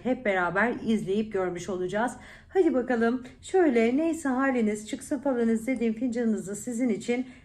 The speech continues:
açıyorum. Şöyle bir bakalım yaylar için neler görünecek, hep beraber izleyip görmüş olacağız arkadaşlar. Bu arada kahveyi içen de yay burcu. <laughs> Yani o yüzden güzel denk geldi.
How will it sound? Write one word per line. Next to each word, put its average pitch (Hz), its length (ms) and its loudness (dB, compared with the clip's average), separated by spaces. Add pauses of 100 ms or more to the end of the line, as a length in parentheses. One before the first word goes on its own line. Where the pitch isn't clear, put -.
(140)
açıyorum. 226 760 2 (200)
Şöyle 247 320 -2
bir 226 120 -2
bakalım 208 680 0
yaylar 226 400 2
için 214 340 -2
neler 214 380 2 (380)
görünecek, 196 600 -4
hep 247 200 -6
beraber 196 460 2
izleyip 202 540 -4
görmüş 190 400 -4
olacağız 185 420 -4
arkadaşlar. 185 680 -4 (460)
Bu 208 80 0
arada 208 360 2
kahveyi 208 440 0
içen 233 240 -2
de 262 40 0
yay 196 380 0
burcu. 160 320 -6 (240)
<laughs> 220 60 0 (800)
Yani 180 300 -6
o 202 100 -2
yüzden 214 380 2
güzel 190 380 0
denk 175 260 -6
geldi. 175 560 -2